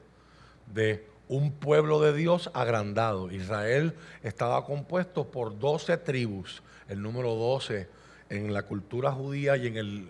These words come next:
en, en el idioma hebreo es un número de orden, es un número de, de las cosas completas y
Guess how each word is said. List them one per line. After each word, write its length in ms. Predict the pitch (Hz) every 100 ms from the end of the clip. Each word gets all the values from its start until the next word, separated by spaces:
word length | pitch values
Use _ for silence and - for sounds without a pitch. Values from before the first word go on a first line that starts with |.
| -
en, 180 | 104 101 98
en 120 | 95 101
el 120 | 98
idioma 520 | 95 110 139 139 131 - - - -
hebreo 560 | 135 139 175 151 120 - - -
es 100 | 107
un 200 | 139 139
número 320 | 151 151 139
de 160 | 120 -
orden, 640 | 117 131 120 107 98 87 -
es 80 | 101
un 180 | 110 110
número 360 | 120 123 110
de, 160 | 104 87 - -
de 120 | - 104
las 140 | 98
cosas 380 | - 123 143 123
completas 840 | - 107 95 - 127 139 117 101
y 160 | 98